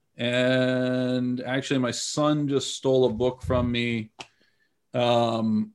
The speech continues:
uh, talking about the Three New Deals, which is a discussion of the dynamics of,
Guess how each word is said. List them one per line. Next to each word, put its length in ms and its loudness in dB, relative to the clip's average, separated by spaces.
uh, 680 -2
talking 300 0
about 140 2
the 80 -6
Three 280 2
New 180 2
Deals, 420 -2
which 160 -4
is 120 -4
a 60 -4
discussion 500 -4
of 120 -6
the 60 -6
dynamics 580 -4
of, 540 -4